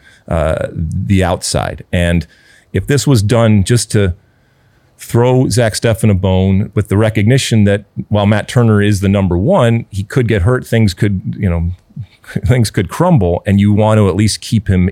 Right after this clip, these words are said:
in the game from a mental perspective. I, I understand that, but he's, you know, Zach's a big boy. He, he understands what the reality of, uh, of soccer and, and life is. So I thought that that was,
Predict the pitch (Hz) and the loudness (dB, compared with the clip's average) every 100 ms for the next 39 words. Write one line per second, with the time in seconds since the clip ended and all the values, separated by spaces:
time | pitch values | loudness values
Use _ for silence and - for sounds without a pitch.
0 | - 113 104 92 87 90 98 82 76 87 | 0 2 2 2 0 0 0 0 0 0
1 | 85 92 98 85 - 71 - 76 - 73 | 2 0 0 -4 -6 -8 -4 -4 -2 -6
2 | 73 _ - - - - _ _ 113 - | -6 _ -20 -20 -20 -20 _ _ -10 -4
3 | 120 123 127 113 139 147 175 214 240 - | 0 2 2 2 2 2 2 2 0 -2
4 | - _ _ _ _ _ - 127 - - | -10 _ _ _ _ _ -10 -10 -8 -4
5 | 107 - - 107 - - 170 151 90 120 | -2 -4 -6 -4 -4 -2 -2 -2 0 0
6 | 170 214 - 107 196 151 - 101 90 87 | 2 0 0 0 2 2 0 0 0 0
7 | 87 87 85 85 78 85 85 82 78 80 | -2 -2 0 0 0 0 0 0 -2 -4
8 | 90 80 73 76 - - - 85 - 98 | -4 -2 0 -2 -6 -10 -8 -6 -2 -2
9 | 90 95 82 85 80 85 87 85 82 85 | -2 -2 -2 -2 -2 -4 -4 -2 0 -2
10 | - 87 107 117 131 - 147 117 104 117 | -2 -2 -2 0 -2 0 -2 -2 -2 -2
11 | 113 110 95 90 80 | 0 0 2 0 -4